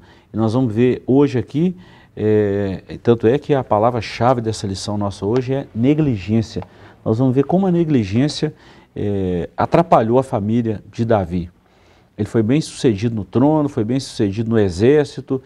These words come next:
foi bem sucedido em outras áreas da vida, mas quando a gente olha pra família,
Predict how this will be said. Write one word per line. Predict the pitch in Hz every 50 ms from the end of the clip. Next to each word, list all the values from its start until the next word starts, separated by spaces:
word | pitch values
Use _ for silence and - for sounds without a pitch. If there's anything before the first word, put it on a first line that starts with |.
| - - - _ _
foi | _ - 117 110
bem | 98 107 131 147
sucedido | 143 - - - 123 101 95 117 131 127 120
em | 117
outras | 120 135 139 135 120 107 90 87
áreas | 113 117 120 110 98
da | 101 92
vida, | 87 90 117 139 143 143 143 143 - - - - - _ _
mas | - 117 -
quando | - 127 131
a | 131
gente | 135 135 - -
olha | 127 123 123
pra | - 143 147
família, | 147 - 156 131 110 110 123 139 143 143 147